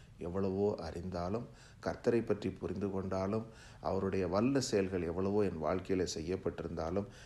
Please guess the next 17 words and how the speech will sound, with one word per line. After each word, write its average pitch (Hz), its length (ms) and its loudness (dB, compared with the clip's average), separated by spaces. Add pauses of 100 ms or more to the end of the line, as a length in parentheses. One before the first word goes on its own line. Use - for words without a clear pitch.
(120)
நான் 90 180 -2
எதை 117 360 2
விட்டுவிடக்கூடாது? 92 1120 0 (540)
அவருக்கு 101 440 -2
முன்பாக 101 520 0
மனத்தாழ்மையாய் 92 1160 0
இருப்பதையும், 82 640 -4 (320)
நொறுங்குண்ட 127 560 8
ஒரு 101 180 4
இருதயத்தோடு 104 640 2
இருப்பதையும் 87 480 -2
நான் 87 220 -4 (260)
விட்டுவிடக்கூடாது. 82 1080 -2 (840)
சங்கீதம் 139 480 8
முப்பத்தி 113 340 6
நாலு 107 240 6
பதினெட்டு, 90 560 0